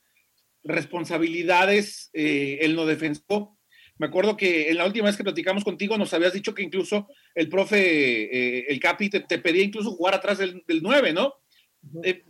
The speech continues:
Speaker 1: ¿crees que eso influyó también para, para que el interés hacia ti haya, haya crecido de parte de otros clubes, el hecho de verte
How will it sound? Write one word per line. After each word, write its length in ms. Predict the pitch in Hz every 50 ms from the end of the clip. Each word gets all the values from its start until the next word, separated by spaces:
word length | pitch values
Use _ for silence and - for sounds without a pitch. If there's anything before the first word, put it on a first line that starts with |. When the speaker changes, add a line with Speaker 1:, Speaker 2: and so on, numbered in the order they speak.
| _ _ -
Speaker 1:
¿crees 260 | 240 247 294 285 294
que 160 | - 302 311
eso 180 | 302 294 - 320
influyó 420 | 311 - - 220 208 214 254 262
también 520 | - 285 254 208 196 202 202 196 208 208 - _ _ _ _ _ _ _ _ _
para, 520 | - 185 185 180 180 175 170 170 - - -
para 240 | - 175 175 170 -
que 140 | - 196 190
el 100 | 196 196
interés 460 | - - - - 190 196 226 233 -
hacia 280 | 269 - - 220 - -
ti 160 | 240 247 262
haya, 280 | 240 240 247 247 247 -
haya 220 | 208 220 254 262 262
crecido 400 | - 180 160 - 202 240 285 269
de 100 | 220 -
parte 260 | - 233 247 - 254
de 60 | 226
otros 240 | 247 240 262 220 -
clubes, 380 | - 208 226 247 277 285 -
el 100 | 185 175
hecho 160 | 180 185 - 233
de 80 | 196
verte 460 | 170 185 208 202 233 233 240 240 -